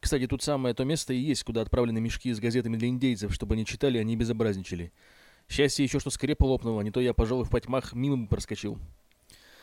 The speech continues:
Я знал, что он опять селится родить лукавую ухмылку, хотя и не мог видеть его лица, потому что он стоял нагнувшись. Я мысленно пожелал ему благополучно разрешиться от бремени и стал помогать остальным вытаскивать увесистые тюки.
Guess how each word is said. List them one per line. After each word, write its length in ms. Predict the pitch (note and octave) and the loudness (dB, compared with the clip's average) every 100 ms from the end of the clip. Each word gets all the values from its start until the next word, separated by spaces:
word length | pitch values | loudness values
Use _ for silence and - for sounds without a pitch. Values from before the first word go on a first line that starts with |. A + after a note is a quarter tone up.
| - _ | -20 _
Я 100 | - | 0
знал, 220 | D3+ A#3 E3 | 4 4 2
что 140 | E3 | 0
он 40 | |
опять 240 | D#3+ F#3+ D3+ | 2 2 2
селится 400 | F3 D#3 - C3+ | 2 2 2 2
родить 240 | C#3+ D3+ | 2 2
лукавую 380 | C#3 C#3 D#3 D3 | 2 4 6 4
ухмылку, 500 | - C#3 F3 D3+ A2 | 4 2 2 2 -4
хотя 240 | - A#2+ | -4 -2
и 60 | C3 | 0
не 80 | C3+ | 2
мог 180 | D3 A#2+ | 0 0
видеть 240 | B2 G#2+ | -2 0
его 140 | B2 | 2
лица, 340 | A#2 - D#3 C#3+ | 2 0 0 0
потому 240 | - A#2+ | 0 -2
что 140 | - A#2+ | -2 -4
он 40 | |
стоял 320 | - A#2+ B2+ | -4 -2 0
нагнувшись. 600 | A#2+ A#2 D3 - G2 - - _ - | 0 2 0 0 -6 -8 -16 _ -6
Я 140 | A2+ | -2
мысленно 360 | D#3 D3+ C3+ C3 | 0 0 -2 2
пожелал 440 | B2+ A#2 D3+ D3 | 2 4 4 4
ему 180 | B2+ C#3 | 2 0
благополучно 680 | B2 B2+ C3 B2+ D3+ - B2+ | 0 0 2 2 2 0 0
разрешиться 480 | B2 A#2+ D3 C3+ A#2+ | 0 0 -2 -2 -2
от 80 | G#2+ | 0
бремени 400 | C#3+ E3 C3 A2+ | 2 2 0 -2
и 20 | |
стал 240 | - C#3 | -2 -2
помогать 400 | B2+ A#2+ A#2+ B2 | 0 0 0 -2
остальным 640 | G#2+ - A#2+ D3+ C3+ G#2+ A2 | -4 -2 0 0 -2 -4 -4
вытаскивать 640 | A#2 C3 - C3+ B2+ - | 0 0 0 -2 -2 -2
увесистые 460 | A#2 A2 A2 A#2 | -4 -4 -6 -6
тюки. 340 | - - A2+ | -4 -4 -4